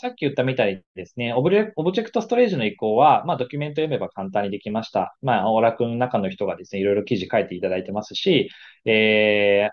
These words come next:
あとは、Qに関してはちょっと苦戦しましたね。あのー、やっぱり同じ機能があると思いきや、細かい機能っていうのは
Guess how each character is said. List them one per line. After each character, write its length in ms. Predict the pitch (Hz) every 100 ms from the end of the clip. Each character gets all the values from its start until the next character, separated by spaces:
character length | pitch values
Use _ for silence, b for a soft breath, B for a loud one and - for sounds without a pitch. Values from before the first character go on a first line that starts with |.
| _
あ 120 | 226
と 100 | 302
は、 300 | 277 214 - _
Q 300 | - 240 254
に 140 | 247
関 200 | 247 269 254
し 20 |
て 80 | 131
は 60 |
ち 60 | -
ょ 40 |
っ 40 | 170
と 100 | 214
苦 100 | -
戦 180 | 107 98
し 120 | 117
ま 80 | 113
し 60 |
た 80 | 87
ね。 240 | 98 107 -
あ 100 | 113
の 520 | 117 117 113 113 110 B B B B _
ー、 40 | -
や 60 |
っ 60 | 190
ぱ 80 | 262
り 120 | 202
同 240 | 170 220
じ 200 | 262 262
機 160 | - 285
能 180 | 277 165
が 120 | 120
あ 40 |
る 120 | 160 127
と 100 | 107
思 200 | 113 120
い 100 | -
き 100 | 101
や、 100 | 98
細 240 | 165 214 233
か 120 | 381
い 100 | -
機 120 | 175
能 160 | 135 98
っ 40 | 95
て 80 | 104
い 20 |
う 40 |
の 100 |
は 80 | 87